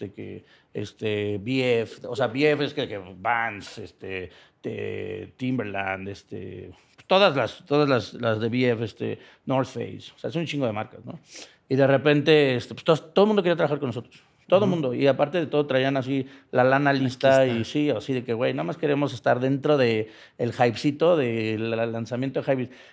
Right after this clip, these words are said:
Speaker 1: No teníamos ni siquiera números, cabrones, ni nada, o sea, ponle que estuvo muy cabrón porque, fíjate, en el primer día, eh,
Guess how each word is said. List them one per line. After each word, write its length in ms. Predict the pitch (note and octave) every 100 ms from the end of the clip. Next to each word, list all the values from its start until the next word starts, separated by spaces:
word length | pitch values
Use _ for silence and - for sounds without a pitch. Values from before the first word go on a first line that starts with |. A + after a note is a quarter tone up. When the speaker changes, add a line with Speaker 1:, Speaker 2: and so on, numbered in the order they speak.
| -
Speaker 1:
No 100 | D3
teníamos 340 | D#3+ D#3 D#3+
ni 100 | C#3+
siquiera 320 | G#2+ C#3 C#3
números, 480 | C3+ C#3 C#3 C3 B2
cabrones, 600 | - G#2 A2+ B2 B2 B2 A#2
ni 80 |
nada, 160 | A#2 B2
o 40 |
sea, 320 | A#2+ B2 A2+ - _ _
ponle 360 | C#3 C3+ G3+ G#3+
que 200 | E3 C3+ - - - _
estuvo 220 | - F3+
muy 80 | F#3+
cabrón 220 | E3+ D#3+
porque, 240 | D#3+ C3 A#2
fíjate, 360 | - C#3 A#2+
en 60 | A2+
el 60 | A2
primer 340 | B2 C#3 D3+
día, 420 | C#3+ B2+ - A#3 - _ _ _ _ -
eh, 580 | A2+ G#2+ G#2+ G#2 G#2